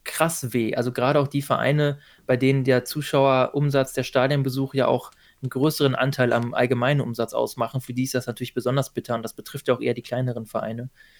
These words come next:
Ähm, ne, das ist schon alles, äh, so richtig, ich weiß auch nicht, was das Richtige ist. Es gibt ja auch nicht immer nur das Richtige und das Falsche, äh, so wie in vielen, <laughs> bei vielen Dingen im Leben. Und in dem Fall bin ich mir auch nicht sicher, was jetzt das Richtige wäre. Und wahrscheinlich,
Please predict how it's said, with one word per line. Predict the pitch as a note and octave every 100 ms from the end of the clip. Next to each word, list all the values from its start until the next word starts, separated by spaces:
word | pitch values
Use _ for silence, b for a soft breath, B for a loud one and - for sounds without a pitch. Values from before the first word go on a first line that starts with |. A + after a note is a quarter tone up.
| b b b
Ähm, | B2+ A#2 A#2 A#2 G#2+ _ _ _ _ _ _ _ -
ne, | C3+ C3+
das | B2
ist | - -
schon | D#3
alles, | C3+ D3+ E3 - -
äh, | C#3+ C#3+ D3 C#3+ C#3 B B B _ _ B B B B B B _ _ _ _
so | C#3+
richtig, | C#3 G3 F#3+
ich | D#3+
weiß | F3 E3+
auch | D#3
nicht, | F3+ F3
was | D#3+
das | D3+ D3+
Richtige | E3+ - B2+
ist. | B2 -
Es | A#2+
gibt | D#3 D#3+
ja |
auch | D3
nicht | C#3+
immer | C#3 D3+
nur | C#3
das | C#3 -
Richtige | D3+ - C3+
und | C3
das | B2+ -
Falsche, | C3+ C#3 A#2 D3 _ _ _ -
äh, | A#2+ A#2+
so | A#2+ A#2+
wie |
in | B2
vielen, | - C#3+ C#3
<laughs> |
bei | C3
vielen | - D#3 B2
Dingen | A#2+
im | A#2+ A#2
Leben. | A2+ B2 E3+ - b b b -
Und | B2+
in | B2+
dem | C#3
Fall | C#3+ C3+
bin | C3+
ich | C3
mir | C3+
auch | C3 C#3+
nicht | C3+
sicher, | C3+ C#3
was | B2 B2+
jetzt |
das | A#2+ -
Richtige | C#3 - A#2
wäre. | A2 A2 A#2+
Und | A#2
wahrscheinlich, | A#2+ A#2+ B2+ D3 D#3+ D#3